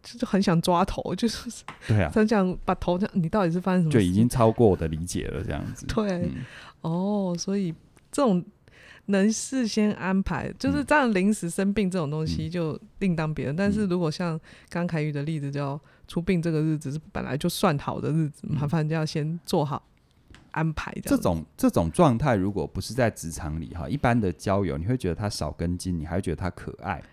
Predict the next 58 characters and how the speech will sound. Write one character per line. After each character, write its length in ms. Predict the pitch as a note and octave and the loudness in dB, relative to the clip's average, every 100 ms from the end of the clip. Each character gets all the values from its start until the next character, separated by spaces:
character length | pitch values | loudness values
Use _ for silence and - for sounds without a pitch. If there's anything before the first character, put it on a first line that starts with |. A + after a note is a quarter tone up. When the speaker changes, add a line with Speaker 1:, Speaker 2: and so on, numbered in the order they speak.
| _ _ - | _ _ -2
Speaker 1:
哎， 260 | A#3+ B3+ F3 | 0 2 0
对。 360 | F#3 G#3+ G3 | 2 2 4
Speaker 2:
可 80 | E3 | 4
是 60 | G3+ | 6
如 60 | |
果 120 | C#3+ A#2 | 8 6
在 120 | D3 | 4
职 160 | - | 0
场 200 | F#2+ F#2+ E2+ | -4 -2 -2
里 60 | |
就 140 | E2+ G#2 | -4 -6
可 260 | - - - - | -6 -10 -10 -10
恶， 80 | G2 - _ - | -10 -12 _ 4
Speaker 1:
哦。 320 | G3+ F#3 D3+ | 6 6 4
Speaker 2:
或 80 | A#2 | 2
可 240 | - - | 0 -6
恨。 220 | - G#2 - _ _ | -6 -8 -8 _ _
Speaker 1:
真 200 | - D#3+ | -2 0
的。 160 | D3+ - - | 0 -4 -4
Speaker 2:
嗯， 280 | D#2+ B1 A#2 A#2 - | -6 -6 -10 -12 -2
Speaker 1:
没-， 80 | D#3+ | 4
Speaker 2:
所 100 | B2+ | 6
以 200 | A#2 G2 - | 4 0 -4
Speaker 1:
没 100 | E3+ | -2
有 100 | F3+ | 0
带 140 | E3 E3 | 0 -2
脑。 260 | - - - - - | -2 -6 -10 -4 2
Speaker 2:
对， 160 | F#2 | 2
所 200 | D#2 B2+ | 4 4
以， 120 | C3 | 4
所 200 | - C#3+ | 4 4
以， 120 | C3+ - | 4 4
所 160 | - | 2
以 40 | B2+ | 6
我 180 | G2+ | 6
觉 160 | E2+ F2 | 4 -2
得 260 | E2+ E2 E2 - | -2 -2 -4 -4
这 100 | A#2+ | -4
个 160 | F2+ | -2
是 200 | E2+ G2+ | -4 -2
要 140 | F#2+ F2+ | -2 -2
提 160 | - | -4
醒 200 | - - | -10 -10
大 180 | - F2 | -8 -6
家 200 | D#2+ D#2+ | -6 -6
的 120 | D#2 | -6
哈。 180 | - D#2 A3 | -6 -4 2
Speaker 1:
嗯。 320 | A3 G3+ E3+ | 4 4 4
Speaker 2:
那 80 | D#3 | 6
当 180 | E3 E3+ | 8 8
然， 200 | B2 F#2+ | 6 4
最 180 | D#3+ | 4
后 160 | C#3 B2 | 4 2
一 80 | E2+ | 2
个 180 | F#2+ E2+ | 0 0
就 160 | F#2+ | -2
是 160 | F2+ F2 | -4 -6
说， 320 | - E2 | -4 -4